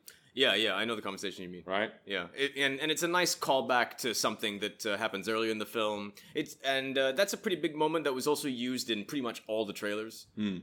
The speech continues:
Speaker 1: as well. So it's, there's that nice sort of connective tissue at the end where that conversation happens, and it,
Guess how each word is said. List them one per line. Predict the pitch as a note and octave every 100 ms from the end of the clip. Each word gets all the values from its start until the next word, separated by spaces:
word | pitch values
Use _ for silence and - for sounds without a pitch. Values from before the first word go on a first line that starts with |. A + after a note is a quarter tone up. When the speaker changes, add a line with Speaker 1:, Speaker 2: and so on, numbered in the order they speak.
| -
Speaker 1:
as | F#2+
well. | G2 G#2+ B2 - _
So | - - A#2+
it's, | A#2 A2 - - - _ _
there's | A#2 C3+ C3
that | C3+
nice | D3 D3+ D3
sort | - D#3
of | C3
connective | - C3 B2+ B2
tissue | - C3+ - A2
at | -
the | G#2
end | A2 G2
where | F#2 F#2
that | F2+ F2+
conversation | G#2+ F#2+ G2+ F2+ F2+
happens, | F#2+ F#2 F2
and | F#2 F2
it, | F#2